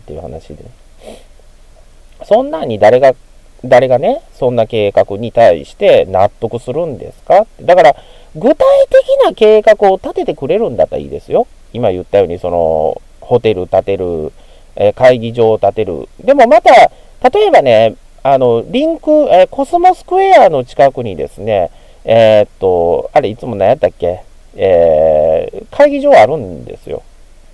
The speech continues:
幕張メッセじゃなくって。<laughs> えーと、何やったっけな。えーっと、こ-、こ-、こ-、ここに書いてあったっ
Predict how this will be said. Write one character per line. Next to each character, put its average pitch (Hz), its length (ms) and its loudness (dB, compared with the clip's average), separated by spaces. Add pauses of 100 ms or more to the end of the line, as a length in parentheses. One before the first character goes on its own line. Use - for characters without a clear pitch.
(300)
幕 135 240 -2
張 120 220 2
メ 123 80 -2
ッ - 100 -10
セ 95 160 -6
じ 85 80 -4
ゃ 78 40 -2
な 80 140 -4
く - 140 -16
っ - 20 -20
て。 - 200 -14 (1040)
<laughs> 370 400 -2
え 98 380 0
ー 98 60 -10
と、 92 100 -4
何 80 260 -4
や 95 120 2
っ - 40 -2
た - 140 -4
っ - 40 -8 (100)
け - 100 -14
な。 - 160 -20 (1300)
え 69 1900 -6
ー - 20 -20
っ - 20 -20 (280)
と、 - 220 -6 (160)
こ-、 120 180 -4 (160)
こ-、 143 240 -4
こ-、 - 20 -
こ - 200 -2
こ 202 160 0
に 190 140 -4
書 196 100 4
い 156 60 -4
て - 80 0
あ - 20 0
っ - 40 -4
た - 100 -6
っ - 40 -20